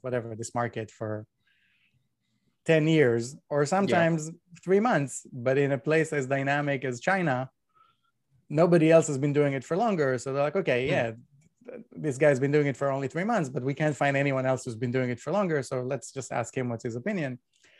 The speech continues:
Speaker 1: Uh, and that ties me back to where we are today with crypto, for example, where, you know, some of the leading voices have not, have been around for barely a year,
Speaker 2: Mm-hmm.
Speaker 1: but there's just nobody else who's been around for longer than that. Or obviously some people are,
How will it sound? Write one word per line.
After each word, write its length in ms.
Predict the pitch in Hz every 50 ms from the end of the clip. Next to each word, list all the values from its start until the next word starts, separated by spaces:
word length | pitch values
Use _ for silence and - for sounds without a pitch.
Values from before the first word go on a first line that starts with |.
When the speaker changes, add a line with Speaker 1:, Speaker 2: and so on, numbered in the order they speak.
| _ _ _ _ _
Speaker 1:
Uh, 260 | - 127 127 123 123 - - -
and 100 | 143 147
that 160 | 165 165 165
ties 280 | - 165 170 170 147 151
me 80 | 165
back 260 | 147 151 147 143 139
to 140 | - - 139
where 180 | 135 135 131 131
we 80 | 131
are 160 | 127 123 127 120
today 240 | - 120 117 123
with 160 | 120 120 120 -
crypto, 320 | - 208 202 - 185 170
for 160 | 165 - 139
example, 560 | 135 127 117 131 131 123 117 120 120 117 117
where, 140 | 113 123 123
you 40 | 127
know, 160 | 123 117 110
some 200 | 104 - 139 139
of 120 | 139 127 117
the 60 | 131
leading 300 | 135 139 147 139 139 123
voices 640 | 117 147 156 151 139 - 131 120 117 110 113 123 - -
have 200 | 117 120 120 117
not, 200 | 120 131 135 123 117 117 _ -
have 160 | 151 110 123
been 160 | 139 151 151
around 220 | 147 147 151 151 127
for 100 | - 123
barely 320 | 117 123 123 117 113 113
a 40 | 113 120 131
year, 220 | 120 110 110 - - _ _ - - _ _ _ _ _ _ _ -
Speaker 2:
Mm-hmm. 140 | 151 143
Speaker 1:
but 240 | 120 127 127 - - _ -
there's 220 | 127 127 143 131 147
just 120 | 139 -
nobody 260 | 160 151 143 143 139 139
else 160 | 139 131 117
who's 120 | 127 127
been 140 | 123 135 127
around 280 | 123 120 117 113 113 -
for 80 | - 123
longer 240 | 131 127 117 113
than 160 | 101 107 110 101
that. 220 | 107 107 107 110
Or 260 | - 120 113 110 104 104 _ _ _ _ _ -
obviously 380 | - 123 120 117 - 117 107 104
some 220 | - - 120 117
people 340 | 113 120 104 - - 104 110
are, 300 | 117 110 110 117 -